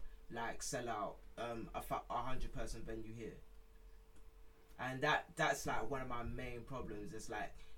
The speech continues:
the acceptance rate of Britons to Britons is just so dangerously low. That is the only reason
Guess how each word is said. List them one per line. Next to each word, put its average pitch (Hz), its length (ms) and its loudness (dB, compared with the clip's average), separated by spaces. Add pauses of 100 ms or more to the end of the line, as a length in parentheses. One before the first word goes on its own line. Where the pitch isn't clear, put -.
(320)
the 143 100 6
acceptance - 960 2
rate 95 260 4 (340)
of - 160 -2 (100)
Britons - 420 2
to - 100 -2
Britons - 720 -2 (340)
is 113 480 -2
just - 460 -2 (180)
so 139 400 12 (120)
dangerously 143 880 4
low. 123 420 2 (840)
That 147 200 8
is 139 100 4
the 131 200 0
only 143 300 8
reason 139 720 0